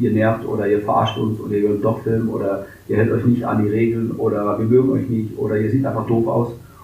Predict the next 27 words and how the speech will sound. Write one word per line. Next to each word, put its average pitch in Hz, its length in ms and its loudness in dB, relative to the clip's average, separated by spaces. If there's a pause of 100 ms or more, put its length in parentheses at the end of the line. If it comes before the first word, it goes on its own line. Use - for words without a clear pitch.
und 139 100 4
ihr 139 80 6
kommt 143 160 0
einfach 117 240 2
nicht - 120 -6
rein.“ 110 340 -2 (240)
Fertig. 110 420 0 (160)
Dann 104 100 -2
ist - 160 -2
die 113 100 2
Tour 117 220 0
vorbei. 98 360 0 (200)
Dann - 280 -2
endet 113 280 0
die 110 160 0
halt 104 240 2
quasi 104 280 0
an 104 100 -4
der 101 80 -2
mongolischen 110 520 0
Grenze - 480 0 (360)
nach 101 140 -8
China. - 420 2 (180)
Und 113 440 0
nach 117 140 2
achtundvierzig 117 680 0
Stunden 139 760 4